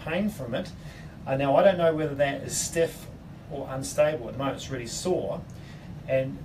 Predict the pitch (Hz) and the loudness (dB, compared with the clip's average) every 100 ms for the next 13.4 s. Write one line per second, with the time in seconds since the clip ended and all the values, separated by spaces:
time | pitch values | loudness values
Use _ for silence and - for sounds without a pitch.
0 | - - - 190 185 - 175 - 165 143 | -14 -16 -8 -4 -4 -4 -4 0 0 0
1 | 143 147 139 - 143 175 151 127 127 131 | -4 -6 -6 -4 -4 -4 -4 -4 -4 -4
2 | 127 127 123 113 117 147 180 170 135 120 | -8 -8 -8 -8 -4 0 0 2 0 -2
3 | 120 135 151 135 127 127 127 - 127 127 | 0 0 0 -4 -4 -2 -2 -4 -8 -8
4 | - - 139 139 - - - - 127 127 | -8 -2 0 0 -4 -10 -14 -10 -10 -10
5 | - - - 160 175 160 170 160 165 269 | -12 -14 -6 -4 -4 -2 0 2 0 0
6 | - 165 147 143 143 139 139 156 208 - | -6 -8 -6 -4 -4 -4 -4 0 0 -2
7 | - 131 127 113 139 151 143 143 135 139 | -10 -10 -8 -8 -4 -4 -4 -6 -4 -4
8 | 127 - - - - - - - 139 135 | -4 -8 -14 -14 -14 -14 -12 -4 0 2
9 | 143 143 135 131 127 127 123 - - - | 0 -2 -2 -2 0 0 0 -8 -14 -14
10 | - - 147 175 190 135 120 131 - - | -10 -4 -2 0 -2 -6 -6 -6 -8 -12
11 | - - 139 139 139 131 135 127 123 123 | -14 -8 -4 -4 -2 -2 -4 -6 -4 -4
12 | 120 - 131 131 139 127 117 113 143 139 | -6 -6 -4 -4 -4 -8 -8 -2 2 2
13 | 120 - 131 | 0 0 0